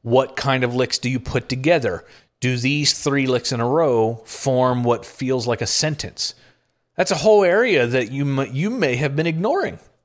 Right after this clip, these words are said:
You know, it's only, it's an idea that I've always done reflexively,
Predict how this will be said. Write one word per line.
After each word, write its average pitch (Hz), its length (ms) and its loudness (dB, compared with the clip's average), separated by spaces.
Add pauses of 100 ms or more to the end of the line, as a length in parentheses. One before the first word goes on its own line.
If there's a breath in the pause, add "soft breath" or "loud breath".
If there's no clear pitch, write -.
(120)
You 120 120 -4
know, 127 160 2
it's 180 220 0
only, 202 280 2
it's 160 140 0
an 180 80 0
idea 175 460 2
that 151 280 0 (480 loud breath)
I've 170 220 4
always 143 260 4
done 131 220 0
reflexively, 117 880 -2